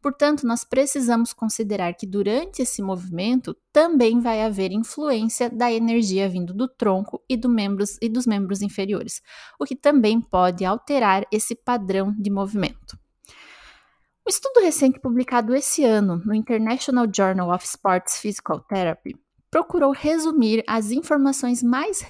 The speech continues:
recentes a respeito da discinese escapular e a sua relevância clínica. Após a análise da literatura e de diversos pontos de vista, os autores concluíram que a discinese escapular é uma deficiência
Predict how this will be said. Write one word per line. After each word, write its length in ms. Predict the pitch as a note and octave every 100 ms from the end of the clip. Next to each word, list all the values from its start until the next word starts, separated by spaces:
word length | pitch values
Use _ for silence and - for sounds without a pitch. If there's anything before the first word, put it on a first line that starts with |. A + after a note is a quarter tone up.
| -
recentes 640 | - D#4+ - A3 G#3+ A3+ -
a 60 | A3+
respeito 460 | A#3+ A#3+ A3 A#3 A3
da 140 | A3+
discinese 600 | G#3+ C#4 - C4 A#3 A#3+
escapular 600 | - A#3+ A#3 G#3+ F3 F3
e 80 | G3
a 60 |
sua 220 | G3+ A3+ A3
relevância 680 | A#3 C4+ C#4+ A#3 A3 -
clínica. 480 | A#3 F#3 F3 - A3+ - _ _ - - - -
Após 320 | G4+ - C5
a 60 | F#4+
análise 400 | C4+ B3 B3 G3+
da 80 | G3+
literatura 640 | F#3 - E3+ E3+ G3 F#3+
e 40 | F#3
de 120 | F#3+
diversos 560 | G#3 F#3+ G3+ B3+ A#3 -
pontos 320 | G3 G3 -
de 140 | F3
vista, 420 | F3 F#3+ - - -
os 140 | G#3+
autores 400 | A3 B3+ B3 -
concluíram 760 | - E4+ - C4 G#3 G3 G3
que 160 | G#3+ G3+
a 60 | F#3+
discinese 640 | G3 D#4+ - C#4+ G#3+ G3
escapular 680 | - - - F3 E3 E3+ - _
é 80 | A3+
uma 200 | A#3 A#3
deficiência 920 | G#3+ D4+ - C#4 - G#3 F#3 - -